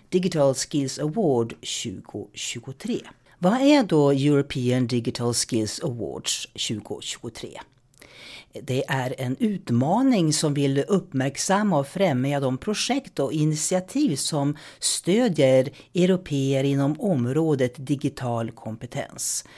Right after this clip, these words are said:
Syftet är att visa upp tävlingsbidragens goda metoder och därmed bidra till ett gemensamt lärande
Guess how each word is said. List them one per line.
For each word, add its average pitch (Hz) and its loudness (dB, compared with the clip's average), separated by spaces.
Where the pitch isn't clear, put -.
Syftet 156 -2
är 165 2
att 151 0
visa 139 -2
upp 185 2
tävlingsbidragens 135 -2
goda 135 0
metoder 151 0
och - -4
därmed 180 2
bidra 156 2
till 131 -2
ett 123 -6
gemensamt 160 0
lärande 135 0